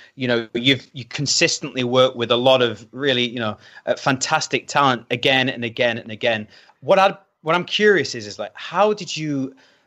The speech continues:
navigate, like, not getting just the most inflated ego with the more success that you were just getting, you know, in your career, you know, from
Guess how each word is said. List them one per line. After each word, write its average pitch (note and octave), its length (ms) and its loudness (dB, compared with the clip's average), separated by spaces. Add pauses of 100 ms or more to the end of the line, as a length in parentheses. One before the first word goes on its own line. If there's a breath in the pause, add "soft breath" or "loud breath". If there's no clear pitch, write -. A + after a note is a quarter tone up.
(120)
navigate, C3+ 800 2
like, A#2 160 0
not C3 320 0
getting A#2+ 300 2
just - 200 -6
the C3+ 60 -4
most B2+ 280 -2
inflated B2+ 720 0
ego C#3+ 340 2
with A#2+ 180 0
the A#2 120 2
more A#2 220 4
success - 560 0
that D3+ 120 -2
you B2+ 100 -4
were B2 60 -6
just A#2+ 180 -8
getting, A2+ 340 -4 (300 soft breath)
you C#3 200 -14
know, A#2 280 2
in C#3+ 160 0
your C3 260 4
career, C#3 440 2
you A2+ 100 0
know, G#2+ 220 -4
from A#2 280 -10